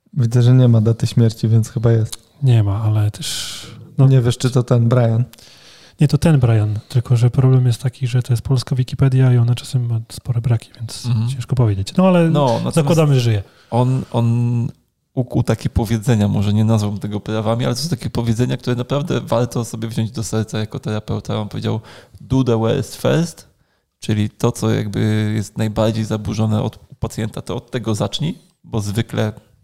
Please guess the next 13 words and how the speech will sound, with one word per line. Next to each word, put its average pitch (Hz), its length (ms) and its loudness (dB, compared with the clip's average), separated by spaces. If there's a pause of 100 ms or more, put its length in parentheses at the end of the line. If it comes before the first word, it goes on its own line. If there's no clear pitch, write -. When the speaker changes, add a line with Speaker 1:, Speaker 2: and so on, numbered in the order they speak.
(600)
Speaker 3:
jakby 110 220 -8 (460)
Speaker 2:
Mhm. 107 240 -4 (200)
Speaker 3:
dobrze 110 340 -2
jest 110 220 -6
tam 110 220 -4
zacząć. - 460 -6 (880)
I 113 1000 0
powiedział: 110 500 -2
„If 120 260 -4
you 120 60 -2
made 117 180 2
it 110 200 0
worse, 127 500 0